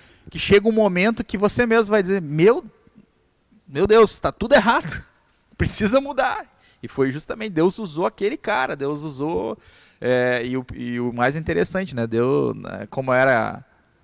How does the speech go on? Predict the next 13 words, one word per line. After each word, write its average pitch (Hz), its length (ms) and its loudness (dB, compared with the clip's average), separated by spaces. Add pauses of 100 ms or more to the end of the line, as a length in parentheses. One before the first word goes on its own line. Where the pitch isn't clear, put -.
(120)
né, 110 300 0
a, 110 340 -2
na, 107 360 -6
naquele 113 280 -6
momento 131 420 -4
o 123 40 -12
poder 117 380 0
centralizador, 127 920 -4 (540)
né, 113 280 -2
era 135 200 4
a 120 80 2
Igreja 120 480 -6
Católica, 135 840 -8